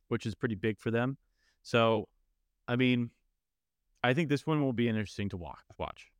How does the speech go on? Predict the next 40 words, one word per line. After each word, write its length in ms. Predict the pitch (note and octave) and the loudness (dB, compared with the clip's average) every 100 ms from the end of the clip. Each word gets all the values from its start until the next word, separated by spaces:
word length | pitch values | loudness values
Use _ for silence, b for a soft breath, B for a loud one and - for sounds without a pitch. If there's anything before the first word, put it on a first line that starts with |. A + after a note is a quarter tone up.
| - | -10
I 100 | G2+ | -8
think 160 | G#2+ | -4
it 60 | G2+ | -4
will 200 | E2 C2 | -6 -10
for, 300 | - - F#2+ | -12 -12 -10
for 160 | - B2 | -8 -10
sure. 320 | C2 - - _ _ _ _ _ _ _ _ _ _ _ - | -10 -14 -16 _ _ _ _ _ _ _ _ _ _ _ 0
But, 160 | A2+ | 2
um, 460 | G#2+ G2 F#2+ F#2+ F#2+ _ _ _ _ _ _ _ _ _ - | 2 0 -2 -4 -6 _ _ _ _ _ _ _ _ _ -8
why 240 | A2 A2+ | -2 2
don't 140 | C#3 C3 | 2 2
we 120 | B2+ | 2
go 260 | B2+ B2+ | 4 4
ahead, 200 | A#2 A2+ | 2 0
and 100 | G2+ | 0
that's 160 | A#2 A2 | 0 -2
Premier 340 | - F#2+ F2 | -4 -4 -4
League 200 | E2+ D#2 | -4 -6
matches, 400 | E2 E2 - F2+ | -6 -6 -6 -6
that 180 | F2 F2 | -4 -4
is. 220 | F2+ F2 - b b b | -4 -6 -14 b b b
So 240 | - B2+ - | 0 0 2
why 120 | B2+ | 0
don't 120 | F3+ | 2
we 60 | G#3 | 2
go 180 | D#3 D3+ | 2 2
ahead 380 | B2+ A2+ A#2+ - - | 2 2 0 -2 -6
and 440 | A2+ A2+ A2+ A2 | -2 -2 -2 -2
get 160 | A#2+ A2+ | -4 -4
to 120 | - | -2
your 160 | G#2+ A#2+ | 0 2
lock 280 | A#2 A#2+ B2+ | 2 0 0
of 60 | |
the 80 | G2+ | -2
week, 200 | A2+ F#3 | -2 -2
since 200 | - G#2 | -4 -6
this 180 | A2+ - | -4 -2
one's 200 | A2+ - | -4 -4
kind 320 | - A2 A2 | -4 -2 0
of 240 | G#2 F#2 | -2 -4